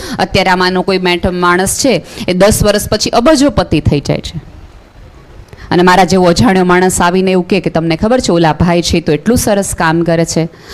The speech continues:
આર્થિક રીતે સંપન્ન છે અને હવે, અ, ખૂબ બધું સેવાનું કામ કરીએ છીએ." તો આપણે શું કહેવું જોઈતું હતું કે, "હા, એ માણસ સરસ, અમે એમને જોયો છે નજર સામે મોટા થતા."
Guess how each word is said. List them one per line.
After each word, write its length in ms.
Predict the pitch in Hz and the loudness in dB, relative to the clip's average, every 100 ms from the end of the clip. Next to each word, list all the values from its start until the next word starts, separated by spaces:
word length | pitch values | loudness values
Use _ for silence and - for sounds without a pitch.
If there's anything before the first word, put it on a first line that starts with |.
| - | -4
આર્થિક 340 | 160 170 190 170 | -2 0 0 0
રીતે 180 | 170 | 0
સંપન્ન 580 | 170 175 160 190 196 190 | 0 2 2 2 2 2
છે 260 | 185 190 160 | 2 0 2
અને 140 | 151 | 2
હવે, 380 | 160 170 170 156 - 247 180 | 2 2 2 0 -4 -10 -2
અ, 180 | 156 147 | 0 0
ખૂબ 220 | - 277 | 0 0
બધું 200 | 254 214 | 2 0
સેવાનું 500 | - 180 190 190 165 | 2 2 4 2 2
કામ 200 | 147 143 | 0 -2
કરીએ 280 | 147 - - | -2 -4 -8
છીએ." 260 | - - - - _ - - - - - | -10 -12 -18 -20 _ -20 -20 -18 -10 -2
તો 100 | 196 | 0
આપણે 260 | 190 262 | 2 2
શું 160 | 285 359 | 2 0
કહેવું 240 | 302 294 | 2 2
જોઈતું 360 | 233 254 254 262 | 4 2 2 0
હતું 240 | 240 294 - - - - | 0 -2 -4 -16 -20 -6
કે, 60 | - | 0
"હા, 220 | 170 165 | 2 4
એ 80 | 151 | 4
માણસ 280 | 160 156 160 | 2 2 0
સરસ, 520 | - 196 196 - - - - | 2 2 2 -2 -6 -10 -4
અમે 160 | 185 185 | 2 4
એમને 200 | 185 185 | 4 2
જોયો 260 | 165 175 | 4 4
છે 160 | 208 196 | 4 2
નજર 280 | 151 143 151 | 2 2 0
સામે 440 | - 139 139 143 - - 170 | 0 0 0 -2 -6 -2 0
મોટા 240 | 175 143 | 2 0
થતા." 360 | - 151 127 | -2 -4 -6